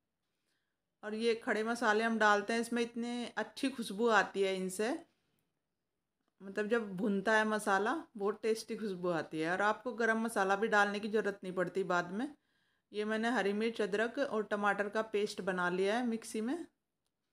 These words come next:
ये भी मैं इसमें ही डाल दूँगी। अच्छे से इसे चला देंगे।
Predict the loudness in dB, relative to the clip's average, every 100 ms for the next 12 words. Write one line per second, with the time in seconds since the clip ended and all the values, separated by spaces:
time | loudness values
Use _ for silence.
0 | _ _ _ _ _ _ -8 -4 -2 -2
1 | -2 -4 -4 -4 -2 0 0 -2 -4 -4
2 | -6 -8 _ _ _ _ _ _ _ _
3 | _ _ _ _ _ _ _ _ _ _
4 | _ _ _ _ _ _ _ _ _ _
5 | _ _ _ _ _ _ _ _ _ _
6 | _ _ _ _ -20 _ -8 -2 -2 0
7 | -2 0 0 0 -2 -2 -4